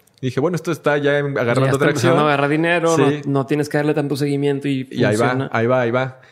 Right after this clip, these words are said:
Speaker 1: Entonces, después de esto, alguien que era parte de ese equipo de triatlón tiene un coworking en Cancún que se llama Workpoint. Voy con él, me dice, "Sí, me encanta". Le dije, "Cuesta diez mil inicial y luego mil quinientos al mes".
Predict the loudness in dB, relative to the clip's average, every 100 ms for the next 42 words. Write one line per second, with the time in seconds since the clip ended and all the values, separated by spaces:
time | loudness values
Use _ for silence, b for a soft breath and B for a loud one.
0 | B B -6 -2 -2 0 -2 -2 -6 -14
1 | _ -2 -2 2 0 2 -2 0 -2 -2
2 | -6 -20 -2 -2 0 -4 -2 -2 0 -2
3 | -4 -6 -6 -6 -4 -4 -2 -4 -2 -6
4 | -6 -14 -6 -4 -2 -2 -2 0 -2 -4
5 | -6 -6 -6 -6 -4 -6 -8 _ _ -12
6 | -8 -6 -2 -2 0 -2 -2 -4 -2 -6
7 | -12 _ -6 -2 0 0 -2 -2 -4 -6
8 | -6 -4 -4 -2 -2 -2 -2 -2 -2 -4
9 | -6 b b b b -4 -2 -2 -2 0
10 | 0 0 -6 B B -2 -2 -2 -2 0
11 | -2 -2 -2 0 0 0 0 0 0 0
12 | -4 -4 -6 -4 -4 -2 -4 -4